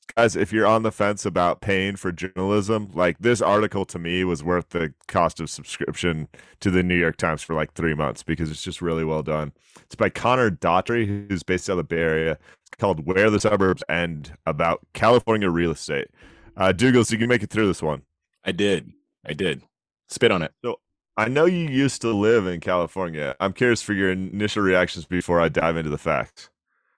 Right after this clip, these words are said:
Speaker 2: All I can say is when the mention of the unaffordable housing crisis,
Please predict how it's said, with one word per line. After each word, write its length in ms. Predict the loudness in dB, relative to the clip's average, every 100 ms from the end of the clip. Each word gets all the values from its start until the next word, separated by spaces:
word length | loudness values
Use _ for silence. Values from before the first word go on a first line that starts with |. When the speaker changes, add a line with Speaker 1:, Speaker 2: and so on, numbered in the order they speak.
| _
Speaker 2:
All 160 | 2 2
I 80 |
can 140 | 2 0
say 240 | 0 0
is 500 | 0 -2 -4 -6 -12 _ _ _ _
when 480 | -2 2 2 2 0
the 80 | 2
mention 360 | 2 2 0
of 140 | -2 -2
the 160 | -4
unaffordable 680 | -2 -4 -4 -2 -2 0 0
housing 300 | 0 -2 -2
crisis, 540 | -4 -4 -6 -12 -14